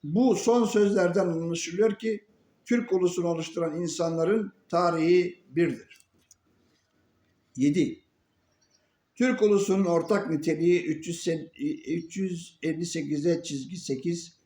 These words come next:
olarak yansıyan başka bir yanı daha vardır.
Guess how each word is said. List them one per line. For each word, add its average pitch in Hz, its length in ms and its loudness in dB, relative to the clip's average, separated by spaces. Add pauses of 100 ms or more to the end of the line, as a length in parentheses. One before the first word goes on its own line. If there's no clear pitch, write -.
(360)
olarak 175 480 2
yansıyan 170 560 0
başka 165 380 0
bir 180 100 2
yanı 165 320 -2
daha 147 280 0
vardır. - 380 -10